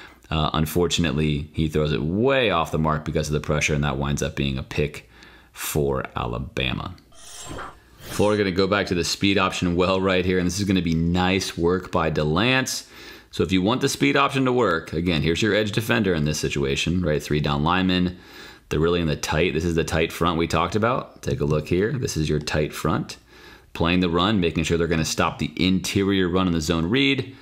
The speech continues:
and these are gonna be your edge defenders on both sides. So they're set up to stop Florida running the ball on second and five. Alabama expects a run,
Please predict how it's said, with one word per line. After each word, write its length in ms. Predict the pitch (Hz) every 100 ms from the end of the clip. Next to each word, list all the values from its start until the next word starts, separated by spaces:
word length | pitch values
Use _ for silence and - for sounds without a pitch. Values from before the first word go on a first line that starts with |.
| - -
and 140 | 82
these 140 | 85 92
are 60 |
gonna 160 | 90 90
be 140 | 80
your 180 | 85 -
edge 200 | 78 80
defenders 440 | - - 82 80 78
on 120 | 78
both 240 | 78 76
sides. 340 | - 82 69 67
So 60 |
they're 140 | 69 69
set 260 | - 90
up 120 | 101 104
to 60 |
stop 380 | - - 92 110
Florida 300 | - 110 110
running 300 | 92 85 107
the 60 | 117
ball 140 | 110
on 100 | 110
second 260 | 104 104 110
and 100 | 104
five. 280 | 98 98 82
Alabama 480 | 80 95 90 95
expects 680 | 69 - - - 92 107 -
a 80 | 147
run, 440 | 135 127 123 117